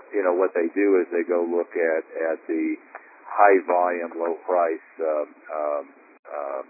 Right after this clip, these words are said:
fitness centers and go try to become a fitness center. And the, and a lot of them have the same problems that, that, uh, uh,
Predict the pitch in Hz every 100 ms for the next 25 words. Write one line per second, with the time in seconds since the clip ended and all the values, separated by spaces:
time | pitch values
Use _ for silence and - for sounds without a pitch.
0 | - - 139 139 95 - 58 60 _ -
1 | - - - - - 90 87 92 87 87
2 | - 92 92 87 85 82 95 85 78 101
3 | 110 85 - 65 - - - 95 92 90
4 | 87 - - - - - - - 98 95
5 | 92 90 - - - - - - 127 113
6 | 110 156 196 127 123 107 - 110 - 107
7 | 98 95 92 90 - 87 85 - 90 85
8 | 82 82 85